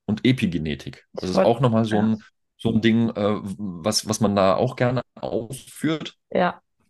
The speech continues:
Speaker 1: Und ich erkläre das gerne so, die Genetik ist quasi, wenn du dir vorstellst, ein Klavier vor dir zu stehen zu haben.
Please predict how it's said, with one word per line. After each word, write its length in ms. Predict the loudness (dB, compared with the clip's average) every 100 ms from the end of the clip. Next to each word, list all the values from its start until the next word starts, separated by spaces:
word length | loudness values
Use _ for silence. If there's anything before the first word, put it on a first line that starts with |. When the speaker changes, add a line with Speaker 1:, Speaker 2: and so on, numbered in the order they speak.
| _
Speaker 1:
Und 160 | -6 -6
ich 220 | -6 -8
erkläre 280 | -6 -4 -2
das 160 | -4 0
gerne 260 | 2 2
so, 320 | 2 2 2 0 -8 -20 -4
die 100 | 0
Genetik 640 | 2 4 4 4 2 -2
ist 240 | -2 -8 -8
quasi, 600 | 0 2 4 2 0 -2 _ -20 -20 -20 _
wenn 100 | -2
du 60 |
dir 140 | 0 0
vorstellst, 540 | 2 0 2 0 0
ein 40 | -2
Klavier 400 | 0 2 4 4
vor 220 | 2 0
dir 120 | -2
zu 160 | -8 -14
stehen 460 | -12 -6 0 0
zu 200 | 0 -6
haben. 280 | -6 -8